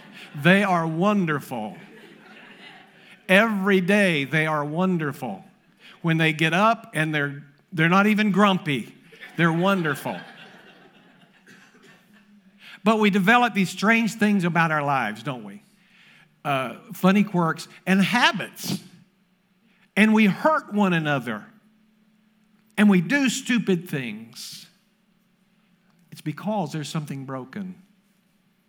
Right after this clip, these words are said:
in us. And so we're all broken at some level. Physically,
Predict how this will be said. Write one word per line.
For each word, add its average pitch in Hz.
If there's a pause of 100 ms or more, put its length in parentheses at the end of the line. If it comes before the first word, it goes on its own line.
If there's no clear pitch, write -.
(520)
in 123
us. -
And 131
so 190
we're 170
all 143
broken 113
at 107
some 110
level. 101 (480)
Physically, 202